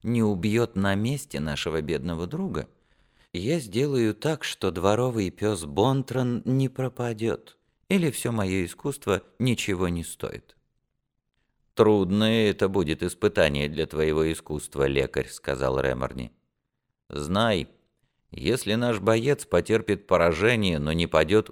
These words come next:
убитым на поле боя, его прямо с места поволокут к виселице и без долгих церемоний вздернут, как уличенного убийцу.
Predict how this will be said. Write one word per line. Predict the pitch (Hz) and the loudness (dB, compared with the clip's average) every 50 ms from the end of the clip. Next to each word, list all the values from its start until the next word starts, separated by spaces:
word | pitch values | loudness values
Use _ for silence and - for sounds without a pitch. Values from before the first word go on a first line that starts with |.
| - | -8
убитым | - 85 82 69 69 76 143 160 - - 90 78 76 73 76 | -6 -6 -6 -4 -4 -6 -6 -4 -2 -2 -2 0 0 0 0
на | 80 80 | 0 0
поле | - - 85 78 73 76 | 0 0 0 2 2 0
боя, | 76 78 - 67 64 62 - - _ _ _ _ _ _ _ _ _ _ _ _ - | 0 0 -2 -4 -4 -6 -10 -14 _ _ _ _ _ _ _ _ _ _ _ _ -2
его | 90 92 104 107 113 127 | 0 2 4 4 4 2
прямо | 131 - 127 113 113 123 139 131 | 4 6 6 6 6 6 4 0
с | - - | 0 -2
места | - 101 104 104 110 - - - 113 | -4 -2 0 0 0 -2 -2 -4 0
поволокут | - 123 117 117 117 110 107 107 - - 104 104 - | 2 4 4 6 6 6 6 4 4 0 -4 -4 -4
к | - - | -2 0
виселице | 107 98 98 92 80 - - 92 95 101 98 - - - - - - _ _ _ _ _ _ - | 0 2 2 0 0 -2 -2 -4 -4 -4 -4 -6 -8 -10 -10 -10 -12 _ _ _ _ _ _ -2
и | 92 | 0
без | 90 80 101 98 85 | 2 4 4 2 2
долгих | 71 67 104 110 117 110 107 101 - - | 2 4 4 6 6 6 4 2 0 0
церемоний | - 104 101 101 98 90 90 101 113 120 113 98 | -2 0 0 0 0 0 0 0 0 2 0 0
вздернут, | - - - - - 57 80 95 110 123 127 120 120 101 85 | -2 -4 -10 -12 -6 0 4 4 6 6 4 2 0 0 -2
как | - - 87 82 - | -2 -4 -6 -4 -2
уличенного | 87 80 80 - - 92 92 101 101 101 104 101 | -2 -2 -2 -2 0 0 0 2 0 0 0 0
убийцу. | 101 104 101 92 80 85 92 104 98 - - - 76 - | 0 0 0 0 0 0 0 0 -2 -4 -6 -8 -10 -10